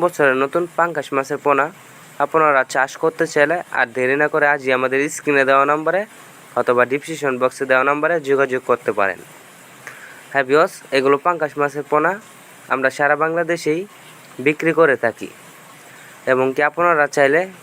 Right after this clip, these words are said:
আমাদের কাছ থেকে সরাসরি আইসাও নিয়ে যেতে পারবেন এগুলো অরিজিনাল পাঙ্গাস মাছের পোনা। হ্যাঁ ভিউয়ার্স, আপনারা যদি এগুলো পাঙ্গাস মাছের পোনা চাষ করতে চান তাহলে অবশ্যই আমাদের সাথে যোগাযোগ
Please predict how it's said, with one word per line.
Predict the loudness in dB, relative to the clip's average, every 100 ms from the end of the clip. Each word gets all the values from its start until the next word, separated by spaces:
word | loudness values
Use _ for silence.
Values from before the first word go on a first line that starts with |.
| -20 -8 -2
আমাদের | 0 0 0
কাছ | -2 -2
থেকে | 0 0 0 0
সরাসরি | 2 2 2 2 2
আইসাও | 2 0 2
নিয়ে | 2 2
যেতে | 2 2
পারবেন | 2 0 -4 -12 -20 -18 -4 0
এগুলো | 2 0 2
অরিজিনাল | 2 2 0 0 0
পাঙ্গাস | -2 0 -2 -4
মাছের | -8 -6 -4
পোনা। | 0 0 -2 -10 -20 -20 -20 -20 -20 -20 -20 -20 -20 -8
হ্যাঁ | -2 2
ভিউয়ার্স, | 4 2 -2 -20 -20 -20 -20 -20 -20 -18 -6 -2
আপনারা | 2 2 2
যদি | 2 2
এগুলো | 2 0
পাঙ্গাস | 0 -2 -4 -4
মাছের | -4 -2
পোনা | 0 0 0 -2
চাষ | 0 0 0
করতে | 0 2 0
চান | 0 -2 -6 -14 -2
তাহলে | 2 2
অবশ্যই | 2 0 0 0
আমাদের | 0 -2
সাথে | -2 -2 0
যোগাযোগ | 0 0 -2